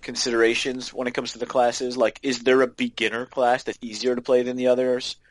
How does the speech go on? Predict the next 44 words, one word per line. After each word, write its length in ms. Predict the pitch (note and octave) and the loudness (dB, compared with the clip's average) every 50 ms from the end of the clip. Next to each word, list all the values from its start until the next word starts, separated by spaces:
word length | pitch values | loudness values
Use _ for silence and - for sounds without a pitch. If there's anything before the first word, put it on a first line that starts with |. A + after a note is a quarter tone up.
| _ _ _ _ _ - | _ _ _ _ _ 0
I, 280 | - A2 A2+ A#2+ G#2+ - | 2 4 4 4 2 0
I 160 | - A2+ A#2+ A#2+ | 0 0 0 0
just 220 | A#2 B2 A#2 - | 0 -2 -6 -4
kind 160 | - D3 B2+ | -2 -4 -4
of 100 | B2 G#2 | -4 -6
generally 540 | - - A#2+ A2+ A#2 B2+ B2 A#2 A#2 A2 G#2 | -6 -2 -2 0 0 0 -2 0 -2 -4 -4
assumed 560 | G2+ G2 - - - A#2+ A2+ A2 G2+ G2 G2 - | -4 -6 -6 -6 -6 -6 -6 -6 -8 -10 -12 -6
that 180 | - G2 F#2 - | -4 -4 -4 -4
the 80 | - G2 | -8 -12
two 240 | - - B2+ A2+ | -8 -4 -2 -2
expansion 540 | G2+ - - - - G#2+ G#2+ G2+ - G2+ F#2+ | -2 -2 -4 -2 -2 -2 -2 -2 -6 -12 -10
classes 500 | - - G#2 F#2+ F#2+ - - G2+ F2+ - | -2 2 4 4 4 2 0 -6 -6 -8
would 160 | - G2 - | -10 -12 -10
be 300 | - G#2+ G2+ G2 F#2+ F#2 - - - - _ _ - _ | -8 -8 -6 -6 -6 -8 -12 -18 -20 -20 _ _ -20 _
more 240 | - G#2 G#2+ G#2 F#2 | -4 2 2 2 4
complex 680 | - - - G2+ F2 - - - G#2 G2+ G#2 - - | 2 -2 -8 -8 -12 -8 -2 2 2 2 2 0 -6
than 160 | - - B2 B2 | -8 -6 -6 -2
the 140 | B2 B2 | 2 4
others 300 | B2 A#2+ B2 B2+ B2+ B2+ | 4 4 4 2 0 0
because 680 | - - G#2 F2 - - G#2 G2 G2 G2 F#2+ F2 - - - _ _ _ _ _ _ _ _ - | -4 -10 -12 -10 -6 0 2 4 4 2 2 0 -4 -6 -6 _ _ _ _ _ _ _ _ -6
may-, 140 | G2 G2+ G#2 - _ _ _ _ _ _ _ _ _ _ _ _ _ _ _ _ _ _ | -2 -2 -2 -2 _ _ _ _ _ _ _ _ _ _ _ _ _ _ _ _ _ _
maybe 140 | - G#2 - | -6 -4 -2
they 160 | G#2 F2 G2+ | 0 0 0
made 220 | G2 G2+ G2+ G2 F#2 | 0 0 -2 -2 -2
the 60 | G2 | -4
assumption 400 | F#2 - - G#2+ - - - A2+ G2 | -4 -2 -2 -4 -4 -6 -10 -10 -10
that 80 | F2+ | -8
you 140 | - F#2+ G2+ | -4 2 4
already 220 | G2 G2 G2 G2 F#2 | 4 4 4 2 0
played 300 | - - G#2 G#2 G#2 - | -4 -2 -2 -2 -2 -2
through 100 | - A#2+ | 0 0
the 80 | A2+ A2+ | 0 2
base 240 | - A#2 A2+ A#2 - | 4 2 2 2 0
game, 300 | - B2 A#2 A#2 A#2 A#2+ | -2 -2 -2 -2 -4 -4
so 120 | - - | -4 -4
you 140 | G2+ G2 G2+ | -2 2 4
already 220 | G#2 G2+ F#2+ G2 | 4 4 4 2
know 240 | F#2+ G2 G2+ G2 F#2+ | -2 0 2 2 2
how 160 | F2+ F#2+ F2+ | 2 2 0
it 80 | E2+ - | 0 2
works, 460 | E2+ G#2+ B2+ C3+ B2+ - - - - | 4 6 6 6 6 4 0 -6 -10
so 60 | - | -6
they're 120 | G2 G2 G2 | -4 -4 -4
gonna 300 | - F#2+ F#2 F2+ F2+ | -2 -4 -4 -4 -6